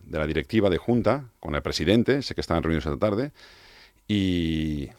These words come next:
y se reunían pronto, igual están reunidos aún, imagino, pronto eran las seis, siete de la tarde, y imagino que seguirán las reuniones. ¿Qué se puede hacer ahora? Pues no sé si se puede hacer una asamblea extraordinaria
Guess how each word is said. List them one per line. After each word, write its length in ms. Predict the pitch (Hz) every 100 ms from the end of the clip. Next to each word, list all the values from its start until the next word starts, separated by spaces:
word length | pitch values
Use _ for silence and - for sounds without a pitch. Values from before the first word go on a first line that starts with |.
| _
y 80 | 95
se 140 | - 80
reunían 260 | 85 92
pronto, 300 | - 123 110
igual 160 | 76 87
están 180 | - 90
reunidos 320 | 85 71 78
aún, 140 | 101
imagino, 420 | 76 - 127 85
pronto 300 | 64 82 82
eran 100 | 90
las 140 | 80 -
seis, 400 | 95 104 104 -
siete 320 | - 95 82
de 60 | 76
la 40 |
tarde, 380 | 101 104 90 101 - - - - - _ -
y 200 | 117 185
imagino 320 | 80 - 95
que 80 | 98
seguirán 300 | 82 80 78
las 100 | 71
reuniones. 480 | 76 92 110 73
¿Qué 100 | -
se 140 | 95 -
puede 160 | 107
hacer 160 | 98 104
ahora? 180 | 127 92
Pues 140 | 80
no 80 | 73
sé 100 | 101
si 120 | 104
se 100 | 85
puede 100 | 80
hacer 120 | 78
una 80 | 78
asamblea 580 | 73 76 76 76 76 73 - - -
extraordinaria 1080 | 110 - - 92 85 90 127 123 123 160